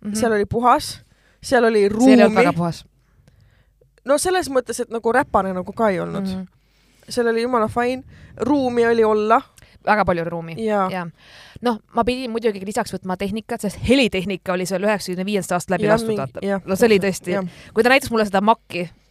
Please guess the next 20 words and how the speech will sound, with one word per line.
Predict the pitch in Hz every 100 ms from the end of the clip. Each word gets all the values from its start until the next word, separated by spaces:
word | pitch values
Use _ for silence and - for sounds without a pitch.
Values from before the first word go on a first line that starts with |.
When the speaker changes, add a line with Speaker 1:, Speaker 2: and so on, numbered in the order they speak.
| - - - -
Speaker 2:
Jah, | 196 214 196 -
C | 262 214
D | 202 185 _ -
nagu | 185 185
kasseti | 180 202 220 208 190
kohad | 180 190 175
olid | 180 170
veel. | 190 175 180 - - _ _ - _ _ -
Speaker 1:
Ma | 185
olin | 180
nagu, | 175 -
vau. | - - - - - -
Vau, | - 196
see | 196
oli | 214
tõesti, | 190 180 160
aga | - 220
muidu | 226 240
Speaker 2:
Mhm. |
Speaker 1:
jah, | 220